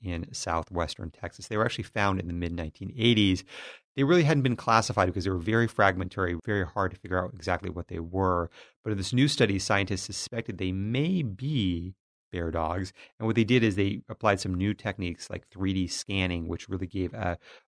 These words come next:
more complete sense of the internal features of these fossils. And the internal features matched features that we know belong to bear dogs. So the scientists say these are two specimens of bear dogs. One is about the size of a chihuahua,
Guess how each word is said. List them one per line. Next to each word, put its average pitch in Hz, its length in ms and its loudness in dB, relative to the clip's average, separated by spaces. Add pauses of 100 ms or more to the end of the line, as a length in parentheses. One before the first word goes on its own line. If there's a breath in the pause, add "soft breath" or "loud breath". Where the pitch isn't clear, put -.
more 127 240 2
complete 117 540 -4 (200)
sense - 400 0
of 85 140 -6
the 95 160 -4
internal 92 540 -4
features 98 760 -8 (100)
of 90 160 -8
these 90 220 -10
fossils. 110 560 0 (400 soft breath)
And 113 80 -4
the 110 60 2
internal 117 340 0
features 101 360 -4
matched 107 560 2
features 92 380 -8
that 98 120 -10
we 90 100 -4
know 87 240 -4
belong 87 480 -4
to - 120 -16
bear 127 300 2
dogs. 87 400 2 (460 loud breath)
So - 180 0
the 90 80 -4
scientists 110 380 0
say 101 200 2
these 95 200 0
are 85 140 -2 (120)
two - 180 -12
specimens 95 540 -4
of 82 100 -6
bear 85 180 -4
dogs. 85 320 -6
One 104 240 0
is 95 120 -2
about 87 260 -2
the 90 80 -14
size 85 280 -8
of 87 100 -14
a 82 60 -12
chihuahua, 107 640 4